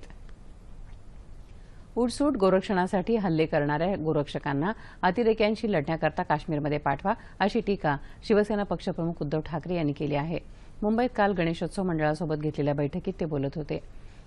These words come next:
"आपल्याला दरवर्षी गणेशोत्सव जवळ आला की लोकमान्य टिळकांची आठवण येते. खरं तर लोकमान्यांनी काही वर्षापूर्वी ज्या हेतूनं हा उत्सव सुरू केला, त्याच हेतूनं तो आपण आजही साजरा केला पाहिजे," असं ठाकरे यावेळी म्हणाले.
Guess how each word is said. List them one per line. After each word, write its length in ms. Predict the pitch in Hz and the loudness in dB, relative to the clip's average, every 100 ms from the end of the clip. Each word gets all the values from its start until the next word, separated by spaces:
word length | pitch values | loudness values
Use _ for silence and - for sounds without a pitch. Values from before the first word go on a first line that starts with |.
| 202 | 2
"आपल्याला 360 | 208 254 262 | 4 4 4
दरवर्षी 500 | 208 196 196 175 208 | 6 4 4 0 0
गणेशोत्सव 580 | 175 160 160 165 - 185 | 0 0 0 -4 -2 -2
जवळ 260 | 165 156 156 | 0 2 2
आला 340 | 160 190 160 - - - | 4 4 2 0 -14 0
की 80 | 220 | 4
लोकमान्य 420 | 185 196 190 208 | 4 4 2 2
टिळकांची 460 | 170 160 165 175 | 2 2 0 2
आठवण 300 | 170 143 151 | 0 0 -2
येते. 220 | 143 - 131 - - - - | -2 -2 -6 -6 -18 -18 -6
खरं 160 | - 254 262 | 2 2 4
तर 120 | 262 | 2
लोकमान्यांनी 600 | 202 170 196 208 202 170 | 2 0 0 0 0 0
काही 300 | 175 160 190 | 0 0 2
वर्षापूर्वी 680 | 180 - 165 180 160 156 | -2 -2 -4 0 2 0
ज्या 240 | - 165 196 | 0 2 2
हेतूनं 540 | 190 165 180 170 151 170 | 2 -2 -2 -2 -2 0
हा 80 | 202 | 0
उत्सव 320 | 185 170 185 | 0 -2 -6
सुरू 240 | 170 147 147 | -2 -2 0
केला, 240 | 147 147 196 - - - | 0 -2 -2 -6 -14 0
त्याच 200 | 226 262 214 | 2 4 0
हेतूनं 460 | 180 185 165 160 185 | 0 0 0 -2 -2
तो 60 | 170 | 0
आपण 340 | - 165 208 | 0 0 0
आजही 380 | 208 147 175 214 | 0 0 0 0
साजरा 320 | 208 156 165 | 2 2 2
केला 260 | 160 156 147 | 0 0 0
पाहिजे," 400 | 156 165 143 247 - - 190 | 0 -2 0 -2 -4 -6 -2
असं 140 | 208 202 | -2 -2
ठाकरे 300 | 175 180 202 | -2 0 2
यावेळी 300 | 185 139 147 | 2 2 2
म्हणाले. 360 | 151 147 147 | 0 0 0